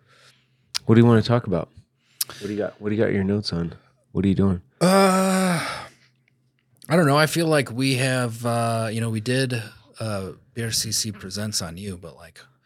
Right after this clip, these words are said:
Speaker 2: that story's been, that was kind of
Speaker 1: Oh.
Speaker 2: like a precursory thing. And I was like, "Man, of all the conversations I've had with you, what was some stuff that I, like,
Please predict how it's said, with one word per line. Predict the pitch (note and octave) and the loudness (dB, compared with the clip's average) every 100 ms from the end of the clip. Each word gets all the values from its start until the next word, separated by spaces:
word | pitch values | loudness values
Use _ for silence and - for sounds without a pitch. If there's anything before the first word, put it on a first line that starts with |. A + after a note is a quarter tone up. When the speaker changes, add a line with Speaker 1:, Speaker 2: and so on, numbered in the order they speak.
| _ _ - | _ _ -14
Speaker 2:
that | G2 | -6
story's | - G#2 E2+ D#2 - | -6 -6 -10 -10 -10
been, | - D#2 E2+ F#2 _ _ - | -10 -14 -14 -18 _ _ -20
that | |
was | G#2+ - | -14 -8
kind | - C3+ | -6 -4
of | A#2+ | -6
Speaker 1:
Oh. | |
Speaker 2:
like | - | -10
a | - | -12
precursory | - - - E2 - C#2 A1 | -16 -20 -20 -10 -8 -8 -14
thing. | - D#2+ | -20 -20
And | D#2+ | -20
I | C#2 | -14
was | D2 | -12
like, | C2+ C#2 - F#2+ | -12 -14 -20 -10
"Man, | A2+ G#2 | -6 -6
of | F#2+ G2 | -8 -14
all | - D#3 | -14 -12
the | D#3+ | -10
conversations | - C3+ G#2+ - F#2 - E2+ | -10 -10 -10 -10 -8 -10 -10
I've | B1+ - | -14 -16
had | E2+ F2 | -12 -12
with | D#2+ C2 | -12 -16
you, | D2 | -18
what | D2+ G#2+ - | -18 -20 -12
was | - | -8
some | - - | -8 -6
stuff | - D#2 - | -8 -8 -16
that | - A#1+ | -20 -20
I, | A#1 | _
like, | A#1 - | -20 -20